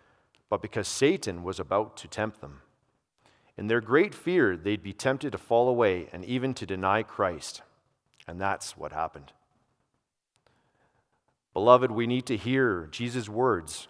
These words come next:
"Watch and pray, that you may not enter into temptation."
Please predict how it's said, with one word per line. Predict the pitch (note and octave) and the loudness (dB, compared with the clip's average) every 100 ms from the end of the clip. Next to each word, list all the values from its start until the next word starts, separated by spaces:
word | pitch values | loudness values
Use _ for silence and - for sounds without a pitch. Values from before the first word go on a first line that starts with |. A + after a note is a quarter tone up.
| _ | _
"Watch | - F2+ G#2+ C#3 - - - | -8 -2 0 -2 -6 -14 -14
and | F#2 F#2 E2 | -10 -10 -10
pray, | - G#2 E2+ D2+ - _ - | -2 0 0 -8 -18 _ -14
that | F2 | -10
you | F#2 | -8
may | F#2+ G2+ | -6 0
not | A2+ D3 C#3+ | 4 4 2
enter | B2+ C3 B2+ | -4 -2 -4
into | G#2+ - | -4 -6
temptation." | G2+ G2+ F#2 F2 E2+ - C#2+ | -10 -8 -8 -10 -10 -12 -18